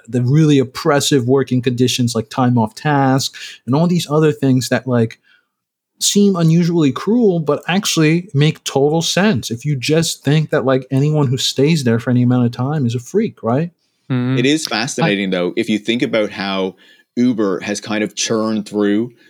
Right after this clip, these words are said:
Speaker 3: the low-income workforce and is now having a
Speaker 1: Mm-hmm.
Speaker 3: really difficult time finding people to drive their Ubers. You know, U-,
Speaker 1: Yeah.
Speaker 3: Amazon is also churning through the low-wage workforce really quickly. Um,
Speaker 1: Yeah.
Speaker 3: and so when does it reach the point when,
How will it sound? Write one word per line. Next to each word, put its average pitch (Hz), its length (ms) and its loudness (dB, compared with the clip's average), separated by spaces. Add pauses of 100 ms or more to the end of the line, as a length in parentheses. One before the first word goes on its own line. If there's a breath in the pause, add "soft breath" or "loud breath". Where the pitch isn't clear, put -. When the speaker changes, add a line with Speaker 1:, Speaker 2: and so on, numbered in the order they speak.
(100)
Speaker 3:
the 110 100 0
low-income 107 580 0
workforce 113 600 -4
and 107 180 -2
is 104 180 -2
now 104 200 0
having 107 260 0
a 104 40 2
Speaker 1:
Mm-hmm. 95 80 -2
Speaker 3:
really 98 240 0
difficult 101 420 -2
time 92 320 -4
finding 98 340 -2
people 101 300 -4
to 92 440 -2 (280 loud breath)
drive 101 480 -2
their 101 200 0
Ubers. 113 500 -2 (220 loud breath)
You 113 140 2
know, 101 260 0
U-, 104 80 2
Speaker 1:
Yeah. 123 180 0 (160)
Speaker 3:
Amazon 117 480 0
is 98 120 -2
also 101 640 -2
churning 101 420 -2
through 92 340 -2
the 92 120 -2
low-wage 92 440 -2
workforce 90 600 -6
really 104 520 0
quickly. 90 480 -8 (340 soft breath)
Um, 92 360 -2
Speaker 1:
Yeah. 139 160 2
Speaker 3:
and 104 240 0
so - 180 0
when 101 280 0
does 120 160 -2
it 78 80 -2
reach 104 300 -2
the 90 80 -8
point 117 400 -2
when, 95 440 -2